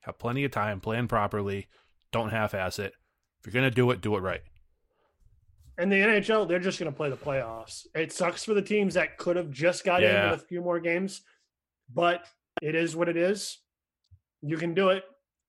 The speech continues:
Speaker 2: They'll probably just do a month, maybe June. Just play out the playoffs in a cold, uh,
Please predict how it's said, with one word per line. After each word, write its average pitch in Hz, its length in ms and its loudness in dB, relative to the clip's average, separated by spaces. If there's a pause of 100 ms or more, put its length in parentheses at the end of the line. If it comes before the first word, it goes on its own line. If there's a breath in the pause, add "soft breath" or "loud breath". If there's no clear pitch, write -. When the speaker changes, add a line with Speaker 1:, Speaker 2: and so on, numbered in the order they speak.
(160)
Speaker 2:
They'll 143 140 -4
probably 170 280 2
just 156 200 -6
do 165 120 0
a 143 60 -2
month, 156 320 -4 (640)
maybe 147 320 -2
June. 156 580 -4 (1040)
Just - 140 -20
play 151 200 -4
out 151 200 -2
the 135 340 -2 (500)
playoffs 165 600 0 (440)
in 151 140 -4
a 135 60 -4
cold, 170 500 2
uh, 139 500 -4